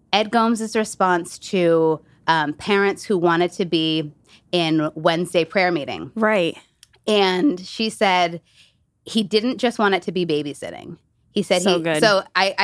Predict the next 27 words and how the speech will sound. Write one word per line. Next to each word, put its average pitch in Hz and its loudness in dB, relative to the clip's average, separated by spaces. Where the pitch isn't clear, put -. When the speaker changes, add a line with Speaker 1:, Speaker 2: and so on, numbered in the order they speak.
Speaker 1:
I, 196 2
I - 2
marked 208 0
her 233 0
words 180 0
down 185 2
because 180 -4
I 156 2
didn't 170 0
want 160 0
to, 160 0
um, 147 -4
jack 156 0
it 156 0
up. 160 0
She 233 2
said 180 2
he 247 2
Speaker 2:
<laughs> 208 4
Speaker 1:
wanted 233 4
to 294 -2
create 214 -2
something 190 0
beyond 160 0
babysitting, 156 -2
something 156 -4
intentional. - -10